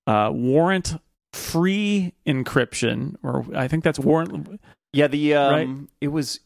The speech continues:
Speaker 2: who was it? Somebody gave a long talk. Was the deputy A G, or the, the acting A G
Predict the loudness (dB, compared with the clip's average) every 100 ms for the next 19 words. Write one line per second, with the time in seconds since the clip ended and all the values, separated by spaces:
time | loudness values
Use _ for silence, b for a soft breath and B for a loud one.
0 | -14 -8 2 2 0 -4 -2 0 0 2
1 | 0 0 -2 -4 -6 -4 -4 -4 -4 -4
2 | -4 -4 -6 -6 -2 -2 0 -2 -6 -10
3 | -20 _ _ _ _ _ _ -14 -14 -10
4 | -10 -6 -8 -6 -8 -6 -8